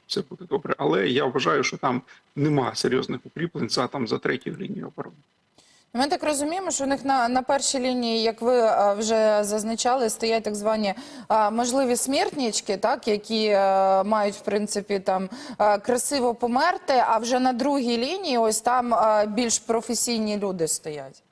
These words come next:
Speaker 1: Саме так, да. Це, е, класична тактика російська. Тобто вони, задача першої лінії — це просто, ну, побачити, що відбувається наступ, там,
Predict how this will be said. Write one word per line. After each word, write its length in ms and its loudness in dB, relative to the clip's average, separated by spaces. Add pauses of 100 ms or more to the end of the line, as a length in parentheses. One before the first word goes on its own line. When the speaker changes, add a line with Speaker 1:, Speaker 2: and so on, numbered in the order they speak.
(680)
Speaker 1:
Саме 300 2
так, 320 -2
да. 180 0
Це, 160 0 (340)
е, 440 -4
класична 460 0
тактика 420 -4
російська. 440 -2
Тобто 340 0
вони, 420 4
задача 460 0
першої 440 0
лінії — 280 -2
це 140 -8
просто, 400 -2 (380)
ну, 120 2
побачити, 600 0
що 220 0
відбувається 600 0
наступ, 480 0
там, 360 0